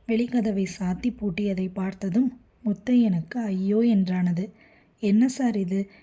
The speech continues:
ஏன் என்ன வச்சு பூட்டுறீங்க?" என்று பரபரப்புடன் கேட்டான். "ஏனா, களவாணி பயலே, மடத்து போன ஐம்பது ரூபாயை அமுக்கிட்டு ஏனா கேட்குற? போதாதற்கு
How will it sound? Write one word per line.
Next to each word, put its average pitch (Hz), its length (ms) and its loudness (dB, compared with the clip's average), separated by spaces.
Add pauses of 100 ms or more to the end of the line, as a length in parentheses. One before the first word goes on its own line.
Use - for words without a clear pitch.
(160)
ஏன் 233 260 2
என்ன 208 300 4
வச்சு 233 280 -2
பூட்டுறீங்க?" 208 680 0 (280)
என்று 202 360 0
பரபரப்புடன் 202 640 0
கேட்டான். 196 500 -4 (420)
"ஏனா, 214 340 2 (320)
களவாணி 220 520 2
பயலே, 180 300 -2 (420)
மடத்து 208 340 -2
போன 202 260 2
ஐம்பது 202 460 2
ரூபாயை 208 360 0
அமுக்கிட்டு 190 640 -2 (520)
ஏனா 226 360 4 (140)
கேட்குற? 220 300 -2 (800)
போதாதற்கு 226 640 2